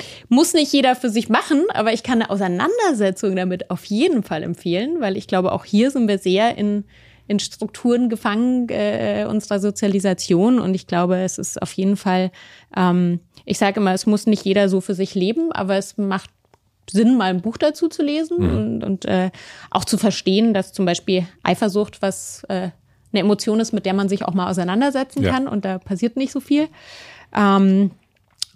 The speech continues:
Speaker 1: und, ähm, jetzt so grundsätzlich in der Beziehung, also ja, Kommunikation, glaube ich einfach, ist also alle,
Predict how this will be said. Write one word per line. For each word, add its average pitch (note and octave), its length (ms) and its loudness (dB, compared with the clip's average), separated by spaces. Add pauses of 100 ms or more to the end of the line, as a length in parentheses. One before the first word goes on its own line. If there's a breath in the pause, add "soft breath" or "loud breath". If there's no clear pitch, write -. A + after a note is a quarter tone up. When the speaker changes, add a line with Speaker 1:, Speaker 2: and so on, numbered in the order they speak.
(160)
Speaker 1:
und, G3 520 4
ähm, F3+ 640 2
jetzt F3+ 240 -2
so G3+ 160 4
grundsätzlich A3 760 0
in A3 60 -2
der G#3 80 0
Beziehung, G#3 640 0
also D#3+ 320 -4
ja, E3 260 -4
Kommunikation, F3+ 920 -8 (260)
glaube - 280 -6
ich - 140 -16
einfach, G3+ 500 -10
ist - 380 -16 (500 loud breath)
also E3+ 260 0 (360 loud breath)
alle, G#3+ 380 2